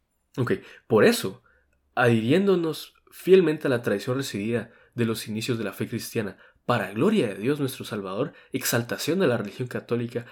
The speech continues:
y salvación del pueblo cristiano, con la aprobación del Sagrado Concilio, enseñamos y definimos como dogma divinamente revelado. Pues para los que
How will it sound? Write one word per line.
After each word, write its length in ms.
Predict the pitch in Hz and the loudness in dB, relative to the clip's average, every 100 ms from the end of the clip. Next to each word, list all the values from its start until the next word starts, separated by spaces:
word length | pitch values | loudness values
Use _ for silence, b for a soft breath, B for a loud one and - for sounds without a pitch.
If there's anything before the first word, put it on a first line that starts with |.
| - | -4
y 100 | 139 | -2
salvación 480 | 127 107 101 143 151 | -2 -4 -4 -4 -2
del 120 | 127 | -2
pueblo 260 | 123 131 | -2 -2
cristiano, 420 | 127 101 - 120 123 B - | -4 -8 -4 -6 -6 B 4
con 180 | 147 | 6
la 60 | 127 | 6
aprobación 560 | 120 131 120 101 - 175 | 4 4 4 4 0 0
del 120 | 165 | 0
Sagrado 360 | - 110 147 - | -2 -2 -2 -2
Concilio, 440 | 101 - 151 147 B B | -4 -2 -6 -6 B B
enseñamos 760 | 170 151 - 113 117 165 180 165 B B _ | 4 4 2 0 0 2 0 -2 B B _
y 220 | 226 240 | 6 8
definimos 840 | 240 202 - 139 139 202 202 190 - | 10 8 6 2 4 4 6 4 0
como 340 | - 143 110 | 0 2 4
dogma 340 | 117 160 160 131 | 4 4 2 2
divinamente 540 | 117 123 131 131 143 | 2 0 -2 -4 -4
revelado. 500 | 120 95 92 147 185 b b - | -4 -4 -4 -4 -6 b b -6
Pues 120 | 123 | -4
para 200 | - 101 | -2 -2
los 180 | 98 98 | -2 -6
que 240 | - 95 | -8 -10